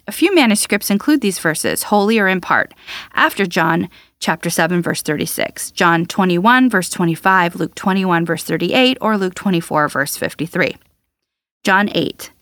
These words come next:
Then they all went home, but Jesus went to the Mount of Olives. At dawn, he appeared again in the temple courts where all the people gathered around him, and he sat down to teach them. The teachers of the law and the Pharisees brought in a woman caught in adultery.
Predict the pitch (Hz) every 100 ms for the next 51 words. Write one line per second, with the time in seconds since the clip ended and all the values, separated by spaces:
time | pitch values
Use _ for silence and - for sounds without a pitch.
0 | _ _ - 226 226 214 262 311 302 -
1 | 190 - - _ 190 - 240 294 208 175
2 | - 170 170 185 180 170 202 233 - 196
3 | 165 160 170 - - - _ - - -
4 | - 208 202 240 226 202 202 190 - 202
5 | 202 180 220 208 180 175 180 180 180 -
6 | 226 180 - 190 226 269 - 233 240 208
7 | 190 196 196 190 190 185 - - - _
8 | - - - 247 - 240 233 208 175 165
9 | 160 - 196 233 220 - - - _ _
10 | _ - - - 185 226 214 247 269 302
11 | 262 214 220 240 - 220 208 - 185 170
12 | 185 202 226 247 233 214 175 175 - 165
13 | - - 180 180 202 214 - - -